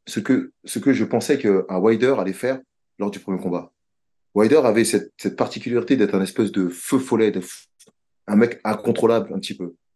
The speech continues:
Et je pensais qu'il allait se produire la même chose face à un Fury et qu'il allait le foutre en l'air.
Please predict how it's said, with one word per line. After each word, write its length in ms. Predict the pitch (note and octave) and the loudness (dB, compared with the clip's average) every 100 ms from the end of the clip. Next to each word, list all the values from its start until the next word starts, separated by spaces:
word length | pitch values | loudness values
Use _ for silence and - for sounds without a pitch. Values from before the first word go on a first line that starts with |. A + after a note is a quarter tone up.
| _ _ - | _ _ -14
Et 260 | - A2 A2+ | -8 -6 -4
je 80 | G2+ | -2
pensais 280 | A#2+ A2+ D#3 | 0 2 2
qu'il 100 | G#2+ | 4
allait 160 | G#2 | 4
se 80 | G2+ | 2
produire 300 | - G#2 A#2 | 0 2 4
la 80 | G2 | 4
même 120 | A#2+ | 0
chose 320 | - C#3+ C3+ _ _ | 0 -2 -2 _ _
face 200 | G#2 - | -4 -2
à 60 | |
un 60 | F#2+ | -6
Fury 360 | - G#2 C3 C3+ _ _ | -6 0 0 0 _ _
et 80 | G#2 | -6
qu'il 140 | G2 | 0
allait 80 | G2+ | 2
le 80 | G2+ | 2
foutre 220 | - - | -2 -2
en 40 | G2+ | -2
l'air. 160 | E2+ | -2